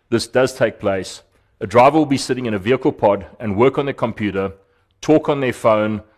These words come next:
or watch a movie while they're going from point A to point B. Will, that will impact on the time they, will that have an impact on the time that they spend listening to the radio? Not a hundred percent sure, but that will certainly be something worth considering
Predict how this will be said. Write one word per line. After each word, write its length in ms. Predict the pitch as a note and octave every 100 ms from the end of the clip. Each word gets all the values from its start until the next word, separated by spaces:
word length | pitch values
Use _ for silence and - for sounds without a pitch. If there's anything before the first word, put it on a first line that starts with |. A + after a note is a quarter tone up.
| _
or 100 | A2
watch 240 | G2+ C3 C3+
a 60 |
movie 320 | A2+ A2+ G2
while 180 | F#2+ F#2+
they're 120 | G2
going 200 | F#2+ G2+
from 180 | G2+ G#2
point 300 | - A2 G#2 -
A 160 | G2
to 180 | F#2+ G2+
point 340 | - G#2 G2 -
B. 260 | G#2+ F2+ - _ _ _ _ _ _ _ _ _
Will, 480 | A2 D3 E3 - - - _ _ _ _
that 500 | - - - B2+ C3+
will 200 | D3 C3+
impact 520 | - D3+ D3 B2 G2+ -
on 80 |
the 80 | A2+
time 260 | - A#2+ A#2+
they, 180 | A2+ G#2+
will 200 | A2 C#3
that 160 | B2
have 160 | A2 A#2
an 60 | A2+
impact 380 | A#2 B2 A#2
on 80 | A#2
the 60 | G#2
time 240 | - A2+
that 120 | A2
they 80 | A2
spend 360 | G#2 A#2 A2+ G2+
listening 300 | G#2 - G#2+
to 60 | -
the 100 | G#2+
radio? 360 | G#2+ A#2+ A#2+ - _ _ _ _
Not 180 | A2+ B2
a 60 | B2
hundred 180 | C3+ A#2
percent 320 | A#2 A2+ G#2+
sure, 260 | - A#2+
but 140 | F#2 G#2
that 160 | G#2
will 80 | A2
certainly 380 | - B2+ A#2+ A2+
be 140 | F#2+
something 440 | G2 A2+ G#2+ G#2 F#2+
worth 220 | G2+ G2
considering 640 | G2+ F2 - A2 G#2 F#2